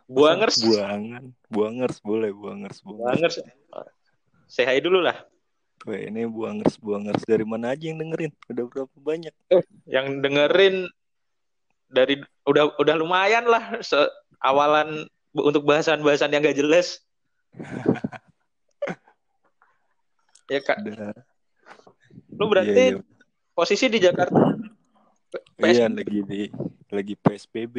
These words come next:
Speaker 2: nih, biasa.
Speaker 1: Nah, terus kalau ma-, cari makan kayak gitu lu gimana?
Speaker 2: Ya, beli.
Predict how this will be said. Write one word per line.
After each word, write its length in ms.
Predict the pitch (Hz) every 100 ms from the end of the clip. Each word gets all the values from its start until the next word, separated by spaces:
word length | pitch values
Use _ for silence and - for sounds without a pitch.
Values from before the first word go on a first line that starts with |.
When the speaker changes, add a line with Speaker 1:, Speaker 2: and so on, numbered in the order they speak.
| 123 123
Speaker 2:
nih, 240 | 117 123 -
biasa. 480 | 110 110 - 101 104 _ - - - - _ _ _ _ _ _ _ _ _
Speaker 1:
Nah, 80 | 131
terus 240 | 185 240
kalau 240 | 220 208 214
ma-, 240 | 214 - 160 -
cari 240 | 185 202
makan 400 | 214 214 247 247
kayak 240 | 240 240
gitu 80 | 240
lu 160 | 294 240
gimana? 480 | 156 135 143 147 _ _ _ - _ _ _ _ 117
Speaker 2:
Ya, 240 | 104 104 107
beli. 480 | 110 170 160 190